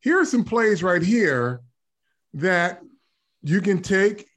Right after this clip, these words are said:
put in the hands of a guy who can just really get something done with you. He has to understand that those are weapons that they put around him to do the work. He doesn't have to do all the work.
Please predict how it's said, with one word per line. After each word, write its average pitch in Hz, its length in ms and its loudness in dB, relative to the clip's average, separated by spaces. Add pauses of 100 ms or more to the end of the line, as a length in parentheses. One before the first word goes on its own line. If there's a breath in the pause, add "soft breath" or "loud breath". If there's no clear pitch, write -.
(100)
put 196 160 2
in 190 160 2
the 180 60 0
hands 180 320 2
of 170 100 -2
a 160 60 -4
guy 180 300 -2
who 180 140 0
can 165 160 -4
just 160 340 -4 (180)
really 165 460 -2 (280)
get 190 160 -4
something 185 360 -4
done 233 260 -2
with 160 160 -6
you. 117 160 -6 (720 soft breath)
He 226 220 0
has 202 240 -2
to 196 100 -6
understand 175 680 -4
that 156 140 -6
those 156 300 -4
are 156 60 -2
weapons 139 540 -4
that 139 180 -6
they 139 100 -2
put 143 220 -6
around 135 400 -4
him 107 320 -10 (240)
to 156 120 -2
do 143 220 0
the 135 100 0
work. 117 400 -6 (120)
He 165 140 -4
doesn't 156 220 -2
have 139 200 -6
to 127 60 -12
do 127 180 -10
all 120 140 -16
the - 60 -20
work. 117 200 -20